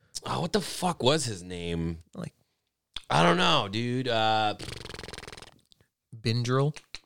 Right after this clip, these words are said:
Speaker 1: God, it's on the tip of my tongue, too, the fucking household that you bring 'em back to. Either way, they're in the town of Quincy. I, I can say that.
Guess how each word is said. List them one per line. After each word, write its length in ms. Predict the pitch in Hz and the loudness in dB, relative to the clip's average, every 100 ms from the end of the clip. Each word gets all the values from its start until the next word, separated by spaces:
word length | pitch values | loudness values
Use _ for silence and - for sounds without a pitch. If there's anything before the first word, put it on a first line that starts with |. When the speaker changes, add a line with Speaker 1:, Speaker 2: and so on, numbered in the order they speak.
| - - _ _ _ _ _ _ | -16 -18 _ _ _ _ _ _
Speaker 1:
God, 240 | 151 143 131 | 0 2 2
it's 100 | 127 | -2
on 60 | |
the 80 | 123 | -6
tip 160 | 131 139 | -6 -4
of 40 | |
my 140 | 131 113 | -2 0
tongue, 380 | - 139 110 | 4 4 4
too, 240 | 101 127 110 | 0 -2 -2
the 100 | 90 | -2
fucking 420 | - 107 - 101 | 2 2 4 0
household 600 | 87 113 104 - 92 90 | 4 6 6 6 4 4
that 120 | 85 | 4
you 80 | 85 | 2
bring 220 | 82 87 | 2 4
'em 120 | 85 80 | 4 4
back 260 | 82 82 - | 2 2 -2
to. 140 | 104 | 0
Either 140 | 131 120 | 4 4
way, 100 | 107 | 6
they're 100 | 113 | 4
in 60 | |
the 40 | 104 | 2
town 240 | - 101 | 4 4
of 60 | 95 | 2
Quincy. 640 | - 95 90 - 78 82 - | 2 2 2 -2 -4 -6 -8
I, 80 | 87 | -6
I 140 | 87 | -4
can 180 | - 87 | -4 -4
say 260 | - 104 92 | 0 2 4
that. 400 | 90 85 80 | 4 4 2